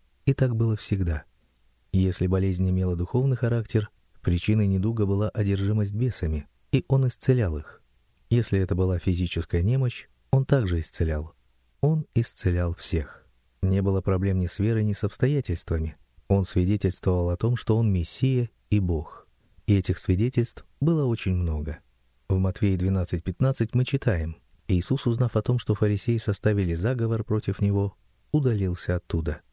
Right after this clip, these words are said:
и последовало за ним множество народа, и он исцелил всех». Матфея четырнадцать четырнадцать. «И, выйдя, Иисус увидел множество людей и сжалился над ними,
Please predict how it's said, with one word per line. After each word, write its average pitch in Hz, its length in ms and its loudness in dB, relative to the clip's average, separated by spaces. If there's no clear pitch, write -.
и 95 100 4
последовало 123 720 0
за 110 160 -2
ним 110 240 -2
множество 113 640 0
народа, 82 480 -2
и 165 180 2
он 110 240 2
исцелил 85 560 -2
всех». - 480 -6
Матфея 131 460 0
четырнадцать 104 640 -2
четырнадцать. - 720 -6
«И, 92 100 2
выйдя, 113 320 0
Иисус 110 340 -2
увидел 107 340 2
множество 95 500 0
людей 90 460 0
и 110 120 0
сжалился 101 560 -2
над 82 180 -2
ними, 80 380 -4